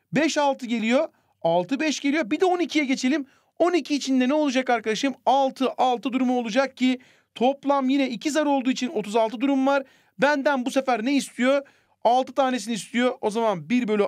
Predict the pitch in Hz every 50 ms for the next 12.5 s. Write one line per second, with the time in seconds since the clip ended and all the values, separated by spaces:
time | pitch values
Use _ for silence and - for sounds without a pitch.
0 | - - 202 202 190 175 - 214 226 226 220 - - _ _ _ - 170 208 208
1 | 208 - - 175 156 - - - 208 226 226 214 196 226 233 226 - _ _ _
2 | - 170 202 196 - - - 208 226 190 180 175 190 214 220 208 - _ _ _
3 | - 262 254 247 - - 180 175 - 254 262 247 214 240 - - - 226 220 208
4 | - - 277 277 269 277 269 269 262 254 254 254 - _ _ _ - - - 311
5 | 320 320 277 302 294 294 277 320 320 - - 277 269 277 269 - 339 285 - -
6 | 185 165 - _ - 247 262 294 339 311 269 220 269 262 254 - - 233 220 220
7 | 226 180 214 202 190 190 196 233 277 269 - _ _ _ _ - 196 269 294 294
8 | 349 349 330 262 262 262 302 339 _ _ _ _ _ _ _ _ _ _ _ _
9 | _ _ _ - - 277 311 349 381 349 - 339 330 339 330 294 - 277 277 277
10 | 269 262 240 220 196 185 170 - - - 208 233 233 - - - 233 269 285 311
11 | 330 302 294 320 - - 196 - 262 - 269 254 247 240 381 269 247 - - 269
12 | 254 214 202 196 175 - 262 277 285